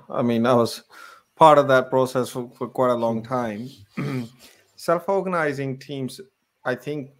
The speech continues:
you know, it's not that they don't, they don't work. I think they do. Uh,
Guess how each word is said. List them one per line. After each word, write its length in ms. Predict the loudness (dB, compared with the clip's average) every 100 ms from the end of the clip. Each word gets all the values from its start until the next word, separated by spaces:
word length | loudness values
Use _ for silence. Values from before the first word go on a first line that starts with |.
| _ _
you 120 | -14
know, 220 | -10 -8 -8
it's 220 | -8 -4
not 200 | -4 -4
that 120 | -4
they 120 | -6
don't, 360 | -6 -6 -8 -16 _ _
they 120 | -6
don't 260 | -4 -4 -6
work. 320 | -6 -6 -4
I 100 | -4
think 300 | -4 -8 -10
they 80 | -12
do. 340 | -10 -10 -12 -14 _ _
Uh, 340 | -6 -4 -4